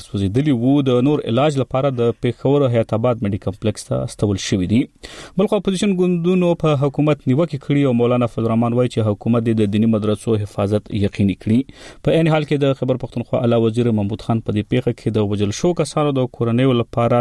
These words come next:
د پنځه لکه او د جوبلو لپاره د دوه لکو روپو امداد اعلان کړی. په اړه نور تفصیل له پېښور ازبک خبریال غلام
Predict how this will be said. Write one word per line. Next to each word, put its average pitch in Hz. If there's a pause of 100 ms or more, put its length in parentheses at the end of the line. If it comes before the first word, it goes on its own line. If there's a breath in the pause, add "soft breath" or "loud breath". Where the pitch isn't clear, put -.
(140)
د 110 (140)
پنځه 110
لکه 151
او 151
د 135
جوبلو 131
لپاره 120 (120)
د 120 (560 loud breath)
دوه 175
لکو 107
روپو 104 (160)
امداد 95
اعلان 87
کړی. 107 (240)
په -
اړه 104
نور 165
تفصیل 165
له -
پېښور 165
ازبک 131
خبریال 117
غلام 98